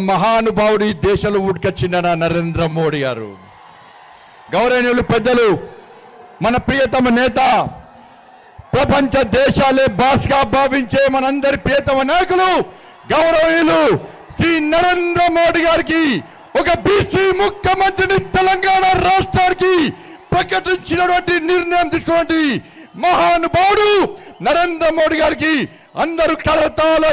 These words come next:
దొరదొర గట్టిగా స్వాగతం పలుకుతున్నా. భారత్ మాతాకి. నరేంద్ర మోడీ గారి నాయకత్వం,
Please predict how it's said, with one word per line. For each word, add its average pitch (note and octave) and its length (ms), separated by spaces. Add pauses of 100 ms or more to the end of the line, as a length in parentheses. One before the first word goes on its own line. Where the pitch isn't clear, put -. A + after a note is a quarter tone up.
(260)
దొరదొర E4+ 400 (140)
గట్టిగా D#4 280 (120)
స్వాగతం C#4+ 380
పలుకుతున్నా. B3 460 (640)
భారత్ F#4 500
మాతాకి. F#4 680 (1120)
నరేంద్ర F#4 560 (100)
మోడీ F#4 300
గారి F#4 220 (180)
నాయకత్వం, E4+ 920